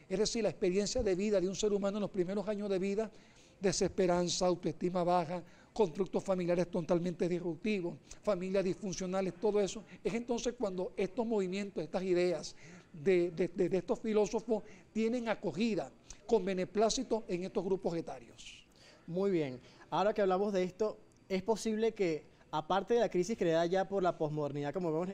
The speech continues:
Speaker 2: hemos venido diciendo en toda la entrevista, también surja un nuevo hombre, un nuevo ser después de esta crisis, eh, por la pandemia covid diecinueve? Hay una reformuli-, eh, reformulación de, del hombre como persona, como ser,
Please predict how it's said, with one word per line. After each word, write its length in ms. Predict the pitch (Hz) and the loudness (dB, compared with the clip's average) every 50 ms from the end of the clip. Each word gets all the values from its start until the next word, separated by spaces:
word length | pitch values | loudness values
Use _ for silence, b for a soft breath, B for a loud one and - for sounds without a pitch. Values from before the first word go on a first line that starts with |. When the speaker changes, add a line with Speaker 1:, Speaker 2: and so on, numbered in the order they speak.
| - | -6
Speaker 2:
hemos 200 | - 156 165 175 | -4 -2 -2 0
venido 200 | 185 170 160 165 | 0 0 0 0
diciendo 260 | 180 170 - 151 160 170 | 0 0 -2 -2 -4 -4
en 60 | 165 | -2
toda 140 | 170 170 170 | -2 -2 -2
la 80 | 175 | -2
entrevista, 520 | 175 156 147 139 147 147 - - 180 175 B B B B B B B B _ - | -2 -4 -4 -4 -4 -6 -4 -4 -4 -4 B B B B B B B B _ -4
también 340 | 185 175 170 165 190 196 185 | -2 -2 0 0 0 0 0
surja 540 | - - 214 226 180 185 233 226 208 - - | -2 -2 -2 -2 -2 0 0 0 0 0 0
un 200 | 220 190 202 202 | 2 2 4 4
nuevo 340 | 208 214 214 196 196 208 226 | 4 4 4 4 4 4 2
hombre, 300 | 233 196 165 143 147 - - | 0 0 -2 -4 -4 -2 0
un 180 | 185 180 196 | 2 2 4
nuevo 260 | 202 208 208 202 196 185 | 4 4 4 4 2 2
ser 220 | - 208 202 185 | 2 2 2 2
después 260 | 190 180 - 185 180 | 2 -2 -2 -2 -4
de 40 | 185 | -2
esta 120 | - 190 | -2 -4
crisis, 400 | 190 185 180 - 196 190 185 - B B B B B B B B B - | -2 -2 -4 -2 -2 -6 -6 -8 B B B B B B B B B 0
eh, 340 | 160 160 160 151 147 143 139 - | 2 2 4 4 2 0 -2 -2
por 120 | 151 147 | -2 0
la 120 | 156 147 | 0 0
pandemia 420 | 147 147 143 139 147 151 165 175 170 | 0 0 0 0 0 0 -2 -2 0
covid 220 | 185 180 185 175 | 2 2 2 2
diecinueve? 640 | 160 170 165 - 151 156 180 208 196 160 139 127 120 B B B B B B | 0 -2 -2 -2 -4 -2 -2 0 0 0 0 -2 -4 B B B B B B
Hay 200 | 151 165 180 190 | 0 2 2 2
una 160 | 196 208 202 | 2 2 0
reformuli-, 600 | 190 190 175 - 175 165 165 160 156 151 147 - - - - | 0 -2 -2 -2 -2 -2 0 0 -2 -2 -4 -6 -10 -6 -2
eh, 260 | 156 151 147 147 147 | 0 0 0 0 -2
reformulación 840 | 151 156 156 175 165 156 160 156 151 - - 196 208 214 208 196 185 | -4 -6 -4 -2 -2 -2 0 -2 -2 -2 0 0 2 2 2 0 0
de, 240 | 170 156 151 143 135 | 2 2 0 0 -2
del 160 | 147 147 165 | -2 0 2
hombre 260 | 190 202 190 170 156 | 2 2 2 0 -2
como 180 | - 151 151 147 | -2 -2 -4 -2
persona, 460 | 143 147 143 - 196 208 196 170 147 | -4 -4 -4 -2 -2 0 0 -2 -4
como 220 | - 151 147 151 | -4 -4 -6 -4
ser, 320 | 143 - 190 190 170 139 | -4 0 0 0 0 0